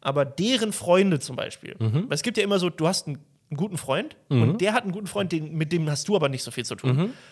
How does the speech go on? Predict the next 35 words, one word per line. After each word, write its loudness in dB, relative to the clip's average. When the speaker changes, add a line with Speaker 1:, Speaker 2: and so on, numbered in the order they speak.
Speaker 1:
Und 0
du -4
kennst -2
den 0
aber, 2
weil -2
der 0
ist -4
immer -2
mal 4
irgendwo 2
mit -2
dabei, 0
aber -2
du -2
hast -6
nicht -8
so -10
viel -8
mit -10
dem -10
zu -14
tun. -10
Das 0
ist 4
super 2
schwierig, 2
sich -2
daran -4
zu, -4
ich -2
glaube, 2
einer 0
hieß -4
Julian, 2